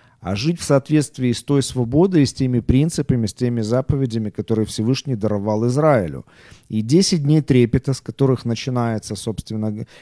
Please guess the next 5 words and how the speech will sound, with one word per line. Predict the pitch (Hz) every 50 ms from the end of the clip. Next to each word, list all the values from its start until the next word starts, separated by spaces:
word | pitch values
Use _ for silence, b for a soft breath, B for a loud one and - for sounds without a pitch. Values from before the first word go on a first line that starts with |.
| B -
которые | - - - 123 131 127
начинаются | 127 127 - - 139 139 135 131 120 110 - - 110
вот | 101 104 - -
этим | 101 - 107 104 95
праздником, | - 117 123 120 110 92 107 101 87 - 107 104 101